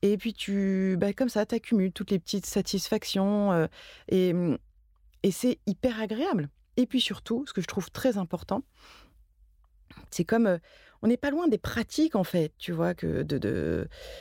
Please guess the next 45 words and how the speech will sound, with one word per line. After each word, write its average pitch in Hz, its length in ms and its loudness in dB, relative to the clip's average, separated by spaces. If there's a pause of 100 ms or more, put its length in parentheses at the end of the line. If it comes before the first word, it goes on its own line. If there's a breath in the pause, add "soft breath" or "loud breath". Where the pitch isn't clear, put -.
(180 loud breath)
d'une 156 240 -2
pratique 190 560 0
de 165 160 4
yoga, 196 460 2
c'est 185 260 0 (280)
plus 247 200 4
tu 220 140 -4
vas 190 100 2
le 185 80 2
faire, 285 440 2
et 220 60 4
plus 185 160 -6
tu 180 140 -6
vas 190 140 2
avoir 185 260 0
de 170 80 -2
bénéfices, 208 600 0
en 202 80 -4
fait, 262 320 0
et 196 40 -4
plus 196 140 -8
ça 196 120 -2
te - 60 -6
fera 190 180 -2
du 160 160 -2
bien. 208 280 2 (640 loud breath)
Et 214 140 4
puis 240 160 2
vraiment, 226 280 4
par-dessus 190 540 -2
tout, 285 420 2
ce - 120 -8
que 180 100 -2
je 165 60 -6
tiens 196 120 4
vraiment 185 260 2
à 190 100 2
dire, 247 260 2
c'est 202 160 -2
que 196 240 2
c'est, - 380 0 (680 soft breath)
euh, 170 400 2 (320)
c'est - 200 -2
la 208 100 0
communauté. 233 640 2